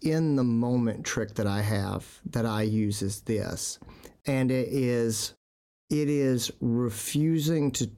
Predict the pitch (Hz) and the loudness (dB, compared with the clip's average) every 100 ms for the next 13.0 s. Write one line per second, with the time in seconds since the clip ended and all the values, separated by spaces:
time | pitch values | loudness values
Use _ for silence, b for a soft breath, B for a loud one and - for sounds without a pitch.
0 | _ - 127 123 120 117 113 107 104 - | _ -2 2 2 4 4 2 2 -2 -8
1 | _ _ _ _ _ _ _ 131 113 127 | _ _ _ _ _ _ _ -2 0 0
2 | 120 113 113 - - - _ _ - 139 | 2 2 0 -2 -14 -20 _ _ -6 -4
3 | - 127 123 - 117 110 98 104 - - | -2 0 0 0 0 2 2 -2 -12 -12
4 | - 92 - - - _ - 110 113 117 | -6 -6 -6 -12 -20 _ -6 -2 0 2
5 | 190 - 151 220 - - 147 220 214 127 | 0 0 0 0 0 -4 0 0 0 0
6 | 98 98 107 - _ 156 156 156 156 131 | 0 -2 -4 -8 _ -4 -2 0 0 0
7 | 120 160 151 185 202 160 147 131 131 117 | 0 0 0 0 0 0 0 2 2 2
8 | 127 139 - 120 107 117 113 120 117 104 | 0 0 0 0 0 0 0 0 0 -2
9 | 123 113 101 113 156 160 160 139 123 139 | 0 0 2 2 2 2 2 0 0 -2
10 | - 117 107 104 104 107 110 147 135 135 | -2 -2 0 -2 0 2 2 2 0 0
11 | 120 139 131 131 120 113 110 - 113 107 | 0 0 2 2 2 2 0 -2 -2 0
12 | 113 117 117 113 104 120 110 104 95 | 0 0 2 0 0 0 2 2 2